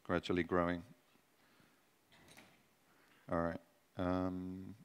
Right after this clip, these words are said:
let's look at a few more bits of Asgard as well.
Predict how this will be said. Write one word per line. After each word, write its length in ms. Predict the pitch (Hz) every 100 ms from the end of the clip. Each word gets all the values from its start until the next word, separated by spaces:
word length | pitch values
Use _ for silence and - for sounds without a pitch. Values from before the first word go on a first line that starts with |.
| _ _ _ _ _
let's 180 | 110 -
look 160 | - -
at 80 | 104
a 40 |
few 200 | - 104
more 160 | 95 92
bits 360 | 90 92 -
of 200 | 87 85 82 - _ -
Asgard 500 | 87 87 - 85 82 90
as 120 | -
well. 280 | 92 87 87